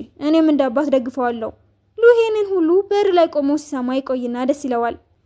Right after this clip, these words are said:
በነጋታውም አባቱ «አሰልጣኝ ቢኖርህ የበለጠ ጥሩ ይሆኑ ነበር። አይ እኔ ግን ይህንን ቦታ ጥዬ መሄድ አልፈልግም።» ያው ይህንን ትሰማና «ህልምህን የሚደግፍ ከሆነ መሄድ እኮ አለብህ።» ወደ ቤት ስትመለስም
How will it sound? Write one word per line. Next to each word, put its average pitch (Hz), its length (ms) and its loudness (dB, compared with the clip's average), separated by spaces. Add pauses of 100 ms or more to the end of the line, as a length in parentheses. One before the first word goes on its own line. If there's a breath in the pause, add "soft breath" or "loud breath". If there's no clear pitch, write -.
(400)
በነጋታውም 440 760 4
አባቱ 294 340 2 (100)
«አሰልጣኝ 294 440 -2
ቢኖርህ 269 480 -2
የበለጠ 277 480 2
ጥሩ 269 180 -4
ይሆኑ 262 240 -4
ነበር። 233 320 -8 (640)
አይ 277 180 0 (260)
እኔ 392 260 2
ግን 359 180 4
ይህንን 320 280 2
ቦታ 294 280 0
ጥዬ 285 220 -4
መሄድ 262 240 0
አልፈልግም።» 247 520 -6 (400)
ያው 480 200 6
ይህንን 427 320 2
ትሰማና 285 480 -2 (480)
«ህልምህን 440 460 2
የሚደግፍ 330 480 2
ከሆነ 294 280 -2 (300)
መሄድ 403 280 4
እኮ 370 180 0
አለብህ።» 247 460 -4 (500)
ወደ 480 280 4
ቤት 427 180 2
ስትመለስም 311 680 0